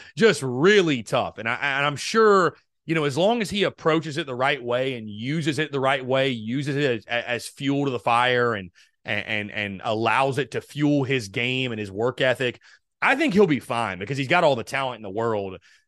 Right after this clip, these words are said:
But, uh, everything that could go wrong on Saturday basically did go wrong. And what you're gonna see, guys, is when, when your best player, when G G Jackson has an off day or has a day like he did, you're gonna get crushed. A-, and I tweeted it as a joke,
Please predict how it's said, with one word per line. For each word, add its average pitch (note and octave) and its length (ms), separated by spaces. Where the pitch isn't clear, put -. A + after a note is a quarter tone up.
But, C#3 280
uh, C3 240
everything A3 460
that D3 160
could F#3 260
go F3 220
wrong D#3+ 380
on D3 100
Saturday D3 380
basically C#3 320
did C3+ 180
go C3 100
wrong. B2+ 280
And C3 100
what G#3+ 160
you're C#4+ 120
gonna G3+ 160
see, F#3 200
guys, C#3 300
is A2+ 100
when, C#3+ 360
when D3 180
your B3 180
best C#4+ 320
player, G3+ 400
when C3 260
G F#3+ 200
G A#3+ 200
Jackson G3 400
has F3+ 100
an D3+ 80
off F3 320
day F3 300
or B2 80
has D#3 160
a E3 60
day E3+ 120
like D#3+ 200
he D3+ 100
did, F#3 300
you're D#3 260
gonna G3 180
get D#3 180
crushed. - 500
A-, D#3 140
and D#3+ 100
I F#3+ 140
tweeted G#3+ 340
it G#3+ 100
as F#3+ 200
a D#3 60
joke, B2 640